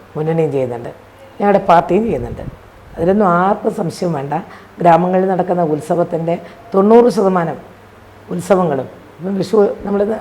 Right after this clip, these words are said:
കണ്ണൂരൊക്കെ, ഇതൊക്കെ ഇടതുപക്ഷത്തിൻ്റെ പ്രവർത്തകർ തന്നെയാണ് ആ, അതുമായി ബന്ധപ്പെട്ടുള്ള കാര്യങ്ങൾ ചെയ്യുന്നത്. എല്ലാ ദിക്കിലും നോക്കിയാൽ നമുക്ക് മനസ്സിലാവും. മാത്രമല്ല, ആ, ശബരിമലക്ക് ഏറ്റവും കൂടുതൽ, ആ, തുക മാറ്റിവെച്ചത്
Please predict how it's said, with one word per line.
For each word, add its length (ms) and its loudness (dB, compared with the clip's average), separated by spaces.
കണ്ണൂരൊക്കെ, 440 4
ഇതൊക്കെ 580 2
ഇടതുപക്ഷത്തിൻ്റെ 1080 0
പ്രവർത്തകർ 500 2
തന്നെയാണ് 420 -2
ആ, 40 -4
അതുമായി 340 -4
ബന്ധപ്പെട്ടുള്ള 560 -6
കാര്യങ്ങൾ 340 -4
ചെയ്യുന്നത്. 260 -10
എല്ലാ 200 6
ദിക്കിലും 300 0
നോക്കിയാൽ 300 2
നമുക്ക് 280 0
മനസ്സിലാവും. 380 -4
മാത്രമല്ല, 400 4
ആ, 20 2
ശബരിമലക്ക് 600 2
ഏറ്റവും 340 2
കൂടുതൽ, 260 4
ആ, 20 2
തുക 140 2
മാറ്റിവെച്ചത് 540 0